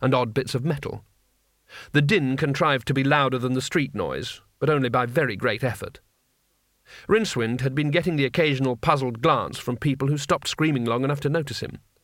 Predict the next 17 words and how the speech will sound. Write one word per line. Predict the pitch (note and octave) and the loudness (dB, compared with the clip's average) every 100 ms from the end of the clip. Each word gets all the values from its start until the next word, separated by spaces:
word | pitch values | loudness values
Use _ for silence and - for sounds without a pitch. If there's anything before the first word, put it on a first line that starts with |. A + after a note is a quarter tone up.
| _ _ _ _ _ _ _ _ | _ _ _ _ _ _ _ _
Perhaps | - F#3 G#3 - | 0 2 2 0
it | C#3 | -2
was | C3+ | 0
time | C#3 A#2+ A#2 | 2 2 0
to | C3 | 0
act | A#2+ - | 0 0
like | B2 G#2+ | -2 -2
a | A#2 | -2
native. | A2+ - - - _ _ _ _ _ _ _ _ _ _ _ _ _ _ - | -2 -6 -14 -16 _ _ _ _ _ _ _ _ _ _ _ _ _ _ -6
He | - | -2
turned | D3+ G#3 F#3+ D3 C#3+ | 4 6 6 2 0
to | D#3+ | 2
the | D3+ | 2
nearest | D#3 C#3+ C#3+ | 2 2 0
person | D3 A#2+ - | 2 0 0
and | B2+ B2+ | -2 -2
screamed, | - D#3 C#3+ C#3 | 0 2 2 0